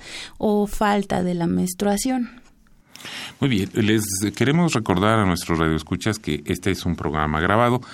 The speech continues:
Speaker 2: por lo cual, desgraciadamente, el día de hoy no vamos a poder recibir sus llamadas. Eh, continuamos con nuestro, nuestro programa y, y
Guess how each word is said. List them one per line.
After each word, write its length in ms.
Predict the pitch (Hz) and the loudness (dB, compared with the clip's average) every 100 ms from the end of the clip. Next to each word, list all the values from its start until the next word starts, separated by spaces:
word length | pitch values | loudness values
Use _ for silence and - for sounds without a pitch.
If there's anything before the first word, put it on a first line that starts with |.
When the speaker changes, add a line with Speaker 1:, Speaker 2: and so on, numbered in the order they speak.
| - - - - | -18 -16 -16 -4
Speaker 2:
por 140 | 151 | -2
lo 80 | 131 | 2
cual, 160 | 131 | 2
desgraciadamente, 1040 | 110 87 82 - 107 92 92 95 95 87 78 | 2 2 2 2 2 4 2 2 0 -2 -2
el 100 | 73 | -2
día 280 | 85 87 80 | 0 2 2
de 100 | 73 | 0
hoy 140 | 78 | 0
no 160 | 78 80 | 0 0
vamos 400 | 76 78 78 73 | 0 -2 -4 -6
a 40 | |
poder 460 | - 67 71 73 - | -4 -2 -2 -2 -6
recibir 540 | - - - 64 - | -6 -6 -4 -4 -6
sus 160 | - 80 | -6 -2
llamadas. 420 | 101 120 95 - - - - - - - - | 0 2 0 -4 -14 -20 -20 -20 -20 -18 -4
Eh, 240 | 90 92 | 0 2
continuamos 480 | 120 117 131 185 190 | 2 2 2 2 0
con 220 | 180 117 | 2 2
nuestro, 440 | 98 92 - 87 85 | 2 0 0 0 2
nuestro 380 | 95 90 - 85 | 0 0 -2 -2
programa 560 | 85 85 104 120 113 - | 0 2 2 2 2 2
y, 280 | 92 71 - | 0 0 -2
y 520 | 95 87 87 85 85 | 0 2 2 0 -2